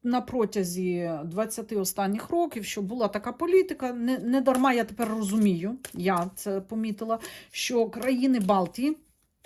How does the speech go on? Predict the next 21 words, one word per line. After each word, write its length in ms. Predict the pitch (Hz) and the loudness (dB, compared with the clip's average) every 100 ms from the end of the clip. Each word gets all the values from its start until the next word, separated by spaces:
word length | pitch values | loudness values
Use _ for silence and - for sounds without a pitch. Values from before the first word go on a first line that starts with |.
| - _ - | -20 _ -10
вони, 500 | 233 214 226 233 254 269 240 - | -2 2 4 6 6 4 2 -2
м, 580 | 226 233 233 226 226 214 | -2 0 0 0 -2 -2
починали 720 | 233 - 240 233 233 240 240 233 - - | -4 -2 0 2 4 2 2 -6 -18 -10
виселяти 720 | 214 233 247 220 214 214 233 233 _ _ - | -2 0 2 2 2 0 -4 -6 _ _ -6
всіх, 420 | - 196 190 - | -4 -4 -6 -16
е, 180 | - 185 180 180 175 175 | -6 -2 0 0 0 -2
рашкінців. 640 | - 226 190 - 175 - 131 - - - - - - - - | 2 2 2 -4 -8 -8 -12 -14 -20 -20 -20 -16 -16 -14 -6
Ось, 360 | 180 160 147 | -2 -2 -2
і 100 | - | 0
молодці, 560 | 220 262 339 - 226 208 | 2 2 2 -2 -2 -2
тому 260 | 233 240 254 | -2 -2 -2
що 400 | - 240 233 - | -2 0 2 2
от 240 | 254 311 | 2 2
він 220 | 233 262 262 | 2 2 4
передбачає, 840 | 262 240 208 214 208 262 311 320 | 2 0 0 -2 -2 -2 -2 -4
що 240 | - 247 | -4 -4
будуть 460 | 202 233 254 285 - | -2 -2 -2 -2 0
намагатися 1000 | 247 233 208 196 202 196 233 - 294 320 - - - - | 0 2 0 2 0 -2 -4 -2 -2 -4 -6 -20 -14 -2
відкусити 920 | 233 - 269 262 269 208 196 180 165 160 - | -2 0 2 4 6 4 2 -2 -2 -8 -2
собі 640 | - 214 190 190 170 151 - - - | 0 2 0 0 -2 -4 -8 -14 -6
шмат 460 | - 220 220 185 | -2 2 2 2